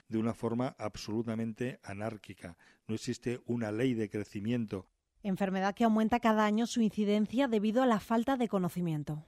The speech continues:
Speaker 1: Rayos ultravioleta sabemos que es la primera causa de aparición del cáncer de piel. Por lo tanto, España, que es un país donde tenemos muchísimas horas, eh, de sol, es obligatorio que los españoles se protejan a través,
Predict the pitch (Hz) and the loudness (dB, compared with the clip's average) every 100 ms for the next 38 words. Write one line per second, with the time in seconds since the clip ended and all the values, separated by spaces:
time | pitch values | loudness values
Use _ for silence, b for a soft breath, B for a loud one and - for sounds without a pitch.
0 | - 107 113 110 107 104 101 98 110 110 | -10 -4 -4 -4 -6 -4 -2 0 0 -2
1 | 127 104 101 104 - 101 110 101 101 104 | -4 -4 -6 -6 -6 -4 -4 -4 -4 -4
2 | 107 95 104 104 117 135 B B B - | -4 -4 -4 -4 -6 -8 B B B -4
3 | 104 101 95 - 107 107 98 104 101 - | -4 -4 -6 -4 -2 -2 -4 -6 -6 -4
4 | 110 B B B - 196 101 95 101 90 | -4 B B B -20 -10 -6 -4 -4 -6
5 | 87 - 101 98 120 127 120 143 147 b | -8 -8 -4 -4 -2 -2 0 -2 -2 b
6 | b _ - _ 110 - 127 127 123 123 | b _ -20 _ -8 -2 0 2 0 -2
7 | 104 110 101 104 107 107 101 98 98 107 | -6 -6 -4 -2 -2 -2 -4 -8 -6 -4
8 | 101 98 92 110 101 101 90 110 101 90 | -4 -8 -10 -10 -8 -10 -8 -4 -4 -6
9 | B B B B - 101 101 104 113 123 | B B B B -6 -4 -4 -4 -2 2
10 | 120 127 B B B 107 104 - 113 104 | 2 0 B B B -4 -4 -2 0 0
11 | 98 98 120 117 110 127 120 104 98 101 | -2 -2 0 2 2 0 -4 -8 -8 -6
12 | 104 - 101 117 113 117 - B B - | -8 -8 -4 0 0 -2 -8 B B -8
13 | - 110 110 101 127 - 87 90 - 104 | -6 -2 -2 0 -2 -4 -10 -12 -8 -6
14 | 95 92 95 110 - | -6 -6 -2 -4 -6